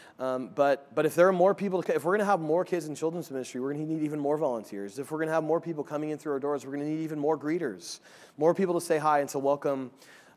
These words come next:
others. And so again, uh, this is not a chance for us to take a step back, but to take a step forward.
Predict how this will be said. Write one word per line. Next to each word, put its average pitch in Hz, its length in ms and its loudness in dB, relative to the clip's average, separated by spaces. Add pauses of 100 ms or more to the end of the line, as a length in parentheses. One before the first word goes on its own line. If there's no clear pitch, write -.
others. 127 500 2
And 135 140 -8
so 156 220 4
again, 147 500 0
uh, 120 240 -2
this 131 220 -8
is 139 120 -8
not 185 440 6
a 165 100 2
chance 165 400 -2
for 160 140 -2
us 143 140 -2
to 147 100 -14
take 147 180 -4
a 147 40 -6
step 117 300 -4
back, 123 380 -4
but 117 80 -10
to 120 80 -10
take 131 180 -6
a 123 60 -10
step - 400 -6
forward. 104 460 -4